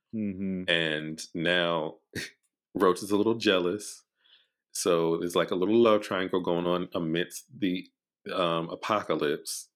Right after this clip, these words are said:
Speaker 2: And he says the line to her, "Whores don't have any friends." Which I thought was,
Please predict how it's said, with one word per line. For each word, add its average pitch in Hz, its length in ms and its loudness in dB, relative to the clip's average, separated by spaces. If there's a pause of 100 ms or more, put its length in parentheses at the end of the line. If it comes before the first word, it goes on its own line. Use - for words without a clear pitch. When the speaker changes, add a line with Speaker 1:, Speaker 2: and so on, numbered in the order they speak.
(720)
Speaker 2:
And 92 360 0
he 151 180 0
says 113 400 2
the 101 100 0
line 90 500 2
to - 140 -2
her, 87 540 -2 (220)
"Whores 90 360 4
don't 78 300 -8
have 78 320 -4
any 67 160 -10
friends." - 1000 -12 (1400)
Which - 120 -8
I 143 40 -8
thought 139 160 0
was, 117 160 -6